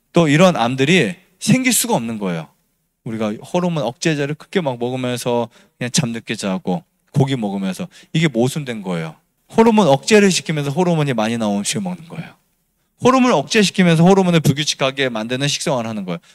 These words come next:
근데 의사 선생님은 그런 말 해주지 않습니다. 호르몬 억제제만 주죠. 일찍 자라, 고기 먹지 마라,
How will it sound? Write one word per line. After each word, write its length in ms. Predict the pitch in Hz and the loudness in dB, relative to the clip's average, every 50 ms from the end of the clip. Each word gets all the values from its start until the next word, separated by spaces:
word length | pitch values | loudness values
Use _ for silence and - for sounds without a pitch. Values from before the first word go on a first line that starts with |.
| _ - | _ -2
근데 100 | 170 160 | 0 0
의사 200 | 170 170 196 180 | 2 4 2 2
선생님은 300 | 175 175 165 160 143 131 | 4 2 2 0 0 -2
그런 160 | - 143 156 | -2 -2 0
말 140 | 156 139 143 | 0 0 0
해주지 300 | 156 165 151 151 135 123 | 0 -2 -2 -4 -4 -2
않습니다. 400 | 92 92 - - 101 - 87 - _ _ _ _ _ - | -4 -4 -4 -6 -8 -8 -8 -10 _ _ _ _ _ -2
호르몬 240 | 170 165 156 151 - | -2 -2 0 -2 -4
억제제만 520 | - 110 - - 156 113 110 104 95 90 85 | -6 -6 -6 -4 -6 -4 -4 -4 -4 -4 -6
주죠. 320 | 82 78 - - 80 - _ _ _ _ _ _ _ _ _ _ _ _ _ _ _ _ | -8 -10 -10 -10 -12 -12 _ _ _ _ _ _ _ _ _ _ _ _ _ _ _ _
일찍 320 | - 139 139 135 - 139 - | 0 0 0 2 0 -2 0
자라, 520 | - 113 101 101 101 98 92 90 82 - _ _ _ _ | 0 0 2 2 0 0 0 -2 -4 -8 _ _ _ _
고기 260 | - - 123 123 131 | -6 -6 -4 -2 -2
먹지 280 | 120 107 95 - - 110 | -4 -4 -6 -6 -6 -4
마라, 420 | 101 92 90 90 92 87 82 - | -4 -2 -2 -2 -4 -6 -6 -8